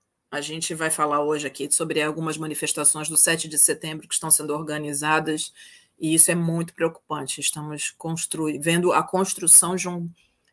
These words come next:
de um golpe concreto, usando as Forças Armadas e outras coisas, e esse negócio tá meio complicado.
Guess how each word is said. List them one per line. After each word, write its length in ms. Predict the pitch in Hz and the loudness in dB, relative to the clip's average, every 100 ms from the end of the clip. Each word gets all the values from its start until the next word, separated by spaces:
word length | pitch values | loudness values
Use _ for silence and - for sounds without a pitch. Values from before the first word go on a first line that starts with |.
| _ | _
de 160 | 160 | 0
um 140 | 185 170 | 0 4
golpe 320 | 160 165 175 | 4 4 -2
concreto, 1200 | - 185 190 - - 156 156 156 - - 156 156 - - | -2 0 0 -2 0 4 4 4 -2 -6 -6 -6 -12 -6
usando 440 | 151 160 165 165 | -4 -2 -2 -2
as 80 | 151 | -4
Forças 480 | - 151 - 156 143 | -6 -4 -2 -2 -4
Armadas 600 | 131 143 143 143 143 147 | -6 -4 -6 -4 -4 -4
e 80 | |
outras 300 | 151 - 135 | -6 -10 -12
coisas, 380 | - 147 147 143 | -10 -8 -8 -6
e 80 | 151 | -4
esse 220 | 147 - | 0 2
negócio 300 | 143 139 147 | 0 0 0
tá 80 | 156 | 0
meio 160 | 151 156 | -2 -2
complicado. 640 | 175 170 170 - - 170 | -4 -2 -4 -4 -16 -16